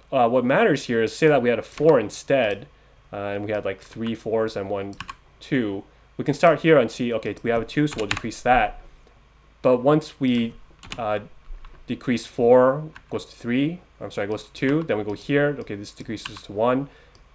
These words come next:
But then we wanna look for an eight. That's not there, right? So we have to return a false at that point because we couldn't find it. Uh, if we do come to a point and we see that,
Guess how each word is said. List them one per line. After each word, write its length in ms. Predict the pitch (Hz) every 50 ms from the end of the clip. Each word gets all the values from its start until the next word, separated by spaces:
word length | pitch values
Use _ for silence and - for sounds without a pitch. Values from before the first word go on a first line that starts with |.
| _ -
But 200 | - 117 - -
then 260 | - 147 151 151 147
we 80 | 135 127
wanna 220 | 127 139 135 127
look 120 | 127 123 -
for 140 | - 123 107
an 100 | 107 - - -
eight. 500 | 139 143 131 117 107 - - - - - - _ _ _ _ _ _ _ -
That's 220 | - 131 - -
not 180 | - 110 104 -
there, 280 | 135 131 120 104 90
right? 280 | 87 95 101 107 104 -
So 80 | - 110
we 80 | 117
have 120 | 120 117 -
to 80 | 123
return 260 | 117 110 - 127 110
a 60 | 107 -
false 420 | - 113 104 95 90 - - -
at 80 | 117 -
that 180 | 98 95 92
point 260 | - - 90 - - - _ _ _
because 500 | - - - - 104 98 95 - - - - - - - - _ - -
we 60 | - -
couldn't 240 | - 127 110 87
find 240 | - 123 117 117 107
it. 160 | 92 - - - - - - _ _ _ _ - 104
Uh, 160 | 104 104 104 -
if 100 | - -
we 80 | - 139
do 300 | 135 - 214 240 233 233 - -
come 120 | - 156
to 60 | 151 151
a 40 |
point 220 | - - 147 143 135
and 80 | 117
we 40 | 113
see 280 | 104 - - - 123 120
that, 340 | 117 113 104 101 98 -